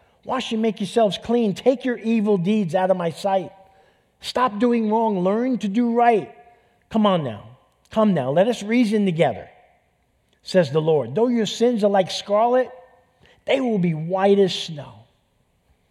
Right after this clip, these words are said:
Though they are red like crimson, they shall be like wool." Here's something you should never, ever forget as a follower of Jesus.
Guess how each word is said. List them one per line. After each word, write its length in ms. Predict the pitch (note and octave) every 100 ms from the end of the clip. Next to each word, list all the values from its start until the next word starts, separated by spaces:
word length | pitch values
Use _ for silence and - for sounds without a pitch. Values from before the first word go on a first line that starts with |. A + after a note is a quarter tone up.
| _ _ -
Though 140 | F#3+
they 140 | G#3 F#3+
are 100 | D3+
red 300 | F3+ G3 F#3
like 200 | E3+ -
crimson, 580 | G3 G#3 - A3 G#3+ - _ _ _ -
they 240 | F3+ G3
shall 280 | - D3+ C3
be 540 | A#2 D3+ D3+ D3+ E3 _
like 380 | C#3 C3 C3 B2+ - _ _ _
wool." 300 | F#2 - F2+ _ _ _ _ _ _ _ _ _ _ _ _ _ _ _ _ _ _ _ _ _ _ _ _ _ _ _ - _ _ _ _
Here's 180 | A3 G#3+
something 320 | G3+ F#3+ E3
you 60 | C#3+
should 200 | - A#2
never, 360 | D3 F3+ G3
ever 340 | F#3+ F3 E3 D3+
forget 720 | - C3 C3+ B2 - - _ _ -
as 140 | A#2+ B2
a 40 |
follower 460 | - D#3 D3 C#3 A#2+
of 80 |
Jesus. 500 | G#2+ A#2+ G#2 G#2+ -